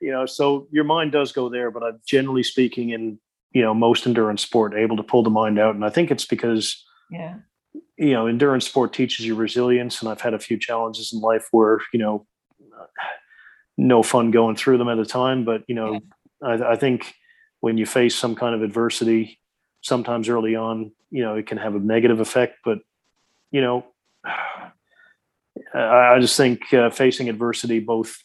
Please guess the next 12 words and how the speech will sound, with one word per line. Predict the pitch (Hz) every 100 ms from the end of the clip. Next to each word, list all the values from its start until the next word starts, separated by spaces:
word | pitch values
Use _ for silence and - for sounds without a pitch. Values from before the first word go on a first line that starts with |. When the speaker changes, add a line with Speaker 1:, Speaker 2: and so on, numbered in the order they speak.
| -
Speaker 1:
forced | 139 131 -
on | 123 120
you | 120 113
and | 110 110 104
self-imposed, | - 127 117 113 - 120 110 110 - - - _ _ _ _
can | - 113
help | 123 107
you | 117 117 113 110 _ _ - - _ -
not | 127 123
only | 120 113
get | 104 117 -
through, | 127 113 110